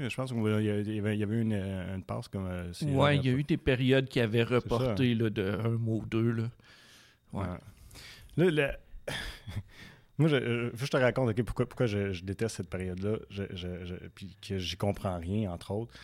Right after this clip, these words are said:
Speaker 2: Mhm.
Speaker 1: Quand, c'est parce que, euh, dépendamment avec qui j'ai fait affaire à travers les années, on dirait que je retiens, je, j'arrive pas au même résultat. Ça, j'ai un peu de misère à comprendre ça.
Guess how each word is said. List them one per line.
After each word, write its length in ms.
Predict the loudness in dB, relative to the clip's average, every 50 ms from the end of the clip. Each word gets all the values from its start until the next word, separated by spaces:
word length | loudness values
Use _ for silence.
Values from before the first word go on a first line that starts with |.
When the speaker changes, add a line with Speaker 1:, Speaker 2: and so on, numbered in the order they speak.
| -8 -6
Speaker 2:
Mhm. 240 | -4 -4 -4 -6 -6 -8 _ _ _ _ _ _ -20 _ -20 -8
Speaker 1:
Quand, 360 | -2 0 0 0 0 -4 -4 -6 -8 -10 -12
c'est 100 | -6 -4
parce 120 | -4 2
que, 80 | 4 4
euh, 480 | 4 4 2 0 -4 -8 -8 -8 -10 -6
dépendamment 460 | -2 -2 2 4 4 4 6 4 6 8
avec 180 | 6 6 6
qui 120 | 6 2 2
j'ai 120 | 2 2
fait 220 | 2 2 0 0 0
affaire 220 | -2 0 0 -2
à 40 | -2
travers 220 | 0 0 0 0
les 140 | 0 0 0
années, 180 | 0 0 0 0
on 100 | 0 0
dirait 160 | 0 -2 -2
que 60 | 0
je 80 | -2 -2
retiens, 260 | -2 -2 -4 -4 -4 -2
je, 260 | -4 -4 -4 -4 -4
j'arrive 260 | -4 -4 -2 -2 -4
pas 120 | -4 -4 -4
au 80 | -2
même 240 | 0 2 4 4 4
résultat. 640 | 4 2 0 -2 -2 -4 -4 -6 -6 -6 -6 -6 -6 -10 -16 -18
Ça, 160 | -12 -10 -8
j'ai 140 | -4 -2 -2
un 80 | -2 0
peu 120 | 0 0
de 60 | 0
misère 260 | 2 2 2 2 2 0
à 80 | -2
comprendre 460 | -4 -4 -6 -6 -6 -6 -8 -8 -8
ça. 100 | -6 -8